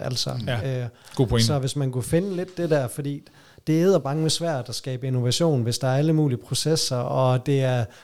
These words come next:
Speaker 1: gårsdagens resultater, eller morgendagens arbejdsopgaver. Hvis det er det, der fylder hundrede procent,
Speaker 2: Ja.
Speaker 1: så er det svært at, at finde overskud til andet. Så
Speaker 2: Ja.
Speaker 1: jeg synes egentlig, det kunne være en konkret learning, det der med, at det kunne også være et godt sted at starte, det er,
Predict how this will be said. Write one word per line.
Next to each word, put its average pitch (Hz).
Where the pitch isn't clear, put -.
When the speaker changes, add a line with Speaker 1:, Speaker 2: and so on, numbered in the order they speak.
Speaker 1:
gårsdagens 143
resultater, 135
eller 123
morgendagens 139
arbejdsopgaver. 139
Hvis 127
det 147
er 139
det, 170
der 170
fylder 180
hundrede 170
procent, 156
Speaker 2:
Ja. -
Speaker 1:
så 165
er -
det 151
svært 147
at, 117
at 123
finde 131
overskud 143
til 135
andet. 127
Så 123
Speaker 2:
Ja. 117
Speaker 1:
jeg 123
synes 156
egentlig, 160
det 170
kunne 143
være 139
en 120
konkret 127
learning, 139
det 120
der 117
med, 120
at 123
det 127
kunne 135
også -
være 127
et 120
godt 156
sted 143
at 135
starte, 139
det 135
er, 135